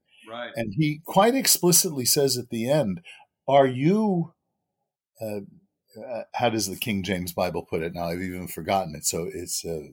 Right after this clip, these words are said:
Speaker 2: very unusual phrasing for the, the modern ear. But, you know, "Is your eye evil because I am good, because I've been generous? Has something turned around in you?" It's a matter of the perspective on the part of the individual workers.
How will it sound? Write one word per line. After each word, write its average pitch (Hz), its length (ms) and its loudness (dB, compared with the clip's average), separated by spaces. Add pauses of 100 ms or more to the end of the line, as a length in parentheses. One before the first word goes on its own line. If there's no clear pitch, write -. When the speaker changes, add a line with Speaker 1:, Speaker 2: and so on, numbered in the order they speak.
Speaker 2:
very 120 280 2
unusual 104 640 2
phrasing 117 560 4
for 87 300 -4
the, 87 240 -4
the 95 180 -4
modern 101 420 2
ear. 104 360 0 (360)
But, 107 220 0
you 120 260 -2
know, 127 140 6
"Is 110 100 4
your 165 240 10
eye 139 160 8
evil 98 800 4 (520)
because 104 380 2
I 104 200 4
am 87 220 0
good, 82 280 -2 (360)
because 101 320 0
I've 127 240 6
been 120 200 2
generous? 95 640 0 (380)
Has 104 260 2
something 120 440 2
turned 117 440 -4
around 101 360 -2
in 82 120 -4
you?" 80 160 -4
It's 87 160 -2
a 127 40 -2
matter 143 360 6
of 107 120 -2
the 107 80 -6
perspective 127 800 0
on 98 100 -4
the 90 80 -8
part 104 360 -6
of 92 100 -10
the 92 140 -8
individual 85 580 -8
workers. - 580 -8